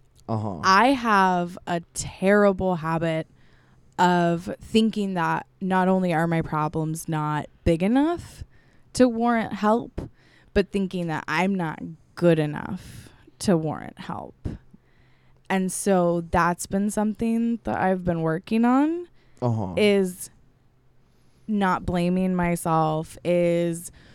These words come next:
Speaker 2: working on asking for help. Because
Speaker 1: Yeah.
Speaker 2: that is,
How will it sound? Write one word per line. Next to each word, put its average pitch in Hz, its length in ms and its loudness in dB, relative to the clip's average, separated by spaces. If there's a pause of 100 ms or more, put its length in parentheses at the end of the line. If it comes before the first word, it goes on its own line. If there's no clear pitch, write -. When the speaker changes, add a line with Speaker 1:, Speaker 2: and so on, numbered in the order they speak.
(240)
Speaker 2:
working 196 400 2
on 175 140 -4
asking - 680 -4
for 156 220 -2
help. 139 440 -4 (540)
Because 196 380 2
Speaker 1:
Yeah. 180 120 -14
Speaker 2:
that 190 340 2
is, 180 540 -2